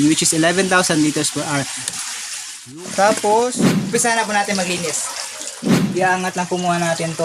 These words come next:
para hindi na po pumasok sa bio chamber natin yung tubig galing po dito. Ito din. Ayan, dahan lang para yung mga dug-, yan.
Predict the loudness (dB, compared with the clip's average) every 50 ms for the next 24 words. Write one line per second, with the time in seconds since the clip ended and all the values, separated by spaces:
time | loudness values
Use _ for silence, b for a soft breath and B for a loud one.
0 | 0 0 0 0 0 -2 -2 -2 -2 -2 -2 -2 -4 -6 -8 -6 -4 -4 -4 -2
1 | -4 -6 -6 -2 -2 -2 -2 0 2 2 2 2 2 0 -2 -4 -2 -2 -2 -2
2 | -2 -2 -2 -4 -6 -6 -6 -6 -6 -6 -6 -8 -6 -6 -6 -2 -2 -2 -2 -2
3 | -4 -6 -6 -8 -8 -8 -10 -10 -8 -10 -10 -10 -10 -12 -10 -8 -6 -4 -2 -2
4 | -2 -2 -4 -6 -10 -12 -12 -12 -12 -12 -12 -12 -12 -10 -8 -8 -6 -6 -6 -6
5 | -4 -4 -4 -4 -4 -4 -4 -4 -4 -6 -6 -6 -8 -8 -8 -8 -6 -6 -6 -6
6 | -6 -6 -6 -8 -10 -10 -12 -10 -10 -8 -8 -6 -6 -6 -6 -6 -6 -6 -6 -6
7 | -6 -6 -6 -6 -8 -8 -8 -6 -4 -4 -4 -2 -4